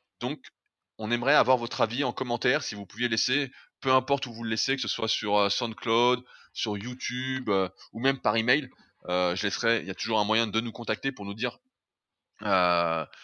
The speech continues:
ce que vous en pensez. En tout cas, ça nous aiderait grandement pour savoir si, euh, parfois on parle pas un peu trop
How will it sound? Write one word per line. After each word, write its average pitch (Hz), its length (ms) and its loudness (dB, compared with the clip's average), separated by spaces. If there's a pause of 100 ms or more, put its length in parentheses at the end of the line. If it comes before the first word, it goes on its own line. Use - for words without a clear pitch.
(180)
ce - 120 -8
que 131 80 4
vous 123 220 0
en 117 80 2
pensez. 135 380 0 (300)
En 101 80 -6
tout 95 60 -4
cas, 139 80 4
ça 113 100 -6
nous 98 140 -6
aiderait 117 200 2
grandement 113 400 0
pour - 160 -12
savoir 107 340 2
si, 117 320 -2
euh, 90 120 0
parfois 110 320 -4
on 110 40 -2
parle 92 220 0
pas 117 300 6
un 165 80 6
peu 135 160 -4
trop 135 320 -4